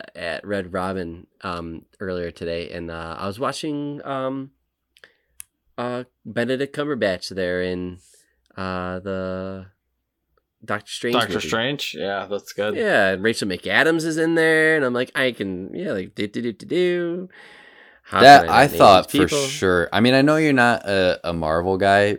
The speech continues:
Speaker 3: really, but
Speaker 1: No,
Speaker 3: I
Speaker 1: but
Speaker 3: thought
Speaker 1: I,
Speaker 3: that was
Speaker 1: I'm a
Speaker 3: gonna be
Speaker 1: movie
Speaker 3: an
Speaker 1: guy.
Speaker 3: easy one.
Speaker 1: I love my, yeah, I shoulda got it, honestly. I shoulda just looked at, <sighs> I overthought that one. All right, I'm dragging this on. Um, all right,
Speaker 3: <laughs>
Speaker 1: Eric, close us out. What, what's going
Speaker 3: All
Speaker 1: on with
Speaker 3: right.
Speaker 1: social?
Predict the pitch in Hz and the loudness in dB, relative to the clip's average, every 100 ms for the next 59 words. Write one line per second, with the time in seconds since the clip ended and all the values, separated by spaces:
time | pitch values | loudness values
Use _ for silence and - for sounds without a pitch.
0 | - 101 101 107 98 87 78 - 117 196 | -2 0 2 0 2 2 2 -2 2 4
1 | 208 101 147 95 - 185 208 175 208 - | 6 6 6 6 6 6 6 4 4 2
2 | 90 87 87 82 80 120 135 165 113 95 | 2 2 0 0 0 2 0 0 -2 -2
3 | 87 _ _ _ _ _ 110 147 123 107 | -6 _ _ _ _ _ 2 4 4 4
4 | 135 - 117 82 80 82 82 - 92 87 | 4 4 4 2 0 -2 -4 -4 -4 -4
5 | - 87 87 110 135 104 98 107 101 95 | -4 -2 -2 -2 -2 -2 -2 -2 0 0
6 | 90 - _ _ - - - - - - | 0 -4 _ _ -20 -20 -20 -20 -20 -20
7 | - - - _ 123 135 117 107 104 104 | -20 -20 -20 _ -2 2 2 2 2 2
8 | 95 85 85 85 - 67 60 101 104 _ | 2 0 -4 -8 -8 -10 -10 -14 -16 _
9 | _ _ _ - 104 80 - - _ 113 | _ _ _ -2 0 0 -4 -12 _ -2
10 | 104 98 92 90 87 87 85 85 - 110 | 2 2 2 0 -4 -6 -6 -10 -10 -6
11 | 104 104 98 - 120 98 82 117 107 101 | -2 0 0 0 0 0 -2 0 0 -2
12 | - 175 117 95 82 80 110 117 139 147 | -2 -2 -2 -4 -6 -8 -6 -4 -4 -6
13 | - 135 131 131 104 92 85 - - | -6 2 6 8 8 4 2 -2 -14